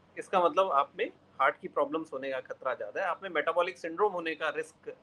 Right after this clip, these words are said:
ज़्यादा है। तो आपको एक तो अपने ट्राइग्लिसराइड लेवल्स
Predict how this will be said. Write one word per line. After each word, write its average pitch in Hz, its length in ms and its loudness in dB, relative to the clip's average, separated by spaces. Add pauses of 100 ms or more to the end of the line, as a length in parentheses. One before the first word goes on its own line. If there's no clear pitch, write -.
(140)
ज़्यादा 127 320 -2
है। - 40 -8 (560)
तो 185 220 -2 (340)
आपको 156 280 0
एक 180 160 -4
तो 202 60 2
अपने 202 200 -2
ट्राइग्लिसराइड 180 680 -2
लेवल्स 185 260 4